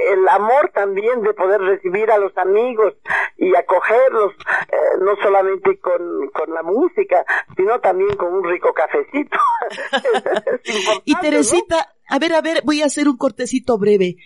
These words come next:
Speaker 2: ¿Qué hace usted con las purisquiris?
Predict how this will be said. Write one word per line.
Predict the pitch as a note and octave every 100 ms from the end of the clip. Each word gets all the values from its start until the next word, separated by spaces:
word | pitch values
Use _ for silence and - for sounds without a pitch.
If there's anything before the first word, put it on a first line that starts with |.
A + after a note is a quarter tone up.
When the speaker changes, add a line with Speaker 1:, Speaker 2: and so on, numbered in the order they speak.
| - _ - -
Speaker 2:
¿Qué | G4
hace | D#4 D#3+ F3
usted | D#3+ F#3+
con | F3 F#3+
las | F3+ E3+
purisquiris? | - G3+ F3+ E3 - G#3+ G#3+ G3 D3+ - -